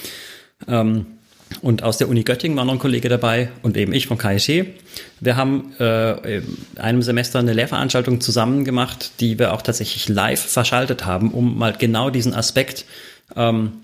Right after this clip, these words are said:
ja, Vernetzung live in so eine Lehrveranstaltung an der Uni reinzubringen. Und das war ganz interessant. Da gibt's eine Webseite. Äh, wie gesagt, das Seminar heißt Lehren und Lernen unter den Bedingungen von Digitalisierung und Digitalität.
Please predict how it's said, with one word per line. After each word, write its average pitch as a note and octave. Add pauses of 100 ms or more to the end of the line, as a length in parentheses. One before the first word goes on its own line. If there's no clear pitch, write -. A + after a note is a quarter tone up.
ja, A2
Vernetzung G2+
live A2+
in C3
so A#2+
eine A2+
Lehrveranstaltung A2+
an G#2
der G#2
Uni A2
reinzubringen. F#2+
Und G#2
das -
war B2
ganz D3+
interessant. C#3 (420)
Da A#2
gibt's B2
eine A2
Webseite. D3+ (260)
Äh, -
wie A#2+
gesagt, B2
das A#2+
Seminar A#2
heißt A2+ (140)
Lehren G#2
und F2+ (120)
Lernen F#2+
unter A#2
den G2
Bedingungen G2
von F#2 (140)
Digitalisierung A#2+
und G2+ (180)
Digitalität. A2